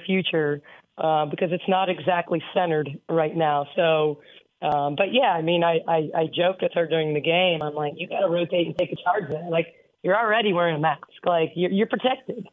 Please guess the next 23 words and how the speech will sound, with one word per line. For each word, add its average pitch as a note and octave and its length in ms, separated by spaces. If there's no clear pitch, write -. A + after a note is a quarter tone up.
you E3 140
know? E3+ 320
So, E3 320
<laughs> - 220
and B3 120
I C4+ 60
think C#4 260
that's G3+ 300
where F#3+ 160
we've F3 260
got E3+ 360
to F3+ 60
get D#3+ 260
her. E3 200
She's, F#3 320
um, E3 520
you C4+ 120
know, E3 260
doesn't F3+ 280
have E3+ 180
great F3 220
size D#3 500
and, C#3+ 260